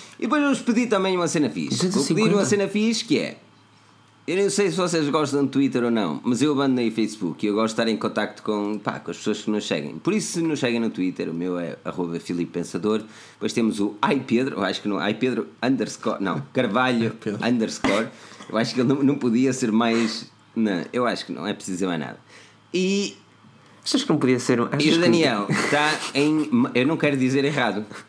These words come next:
Speaker 1: mas é
Speaker 3: Moshi. Opa,
Speaker 1: Moshi.
Speaker 3: Moshi. É... é, é
Speaker 1: Ok.
Speaker 3: Moshi Z Y. Eu tenho que dizer
Speaker 1: Mas
Speaker 3: isto
Speaker 1: podem
Speaker 3: dez
Speaker 1: seguir no
Speaker 3: vezes por dia.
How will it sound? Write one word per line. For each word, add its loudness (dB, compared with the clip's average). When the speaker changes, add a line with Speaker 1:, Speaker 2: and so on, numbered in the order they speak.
Speaker 1:
mas -4
é 0
Speaker 3:
Moshi. -2
Opa, -2
Speaker 1:
Moshi. 0
Speaker 3:
Moshi. 0
É... 0
é, -10
é -4
Speaker 1:
Ok. 2
Speaker 3:
Moshi 2
Z -6
Y. -6
Eu 2
tenho 2
que 0
dizer 2
Speaker 1:
Mas 2
Speaker 3:
isto -6
Speaker 1:
podem 4
Speaker 3:
dez 4
Speaker 1:
seguir 2
no 2
Speaker 3:
vezes 4
por 4
dia. 2